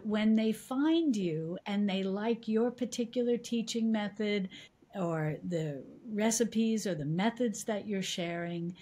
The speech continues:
uh, y-, you're opening up a whole new world for them.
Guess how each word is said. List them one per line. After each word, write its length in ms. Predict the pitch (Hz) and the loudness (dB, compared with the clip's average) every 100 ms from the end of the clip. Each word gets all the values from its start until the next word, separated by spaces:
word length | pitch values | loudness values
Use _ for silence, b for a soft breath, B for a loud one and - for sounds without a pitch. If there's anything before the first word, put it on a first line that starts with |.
| b b b - | b b b -6
uh, 360 | 185 170 165 170 - _ _ _ | -2 -2 -2 -6 -10 _ _ _
y-, 140 | 240 - | -14 -14
you're 360 | - 254 311 330 | -8 -2 2 4
opening 380 | 320 330 302 294 | 4 2 4 4
up 160 | 294 | 2
a 40 | 285 | -2
whole 280 | - 285 285 | 0 2 4
new 200 | 302 302 | 4 2
world 420 | 311 339 392 381 | 0 0 -2 -4
for 180 | - 185 | -4 -2
them. 480 | 156 123 117 113 | -2 -4 -4 -6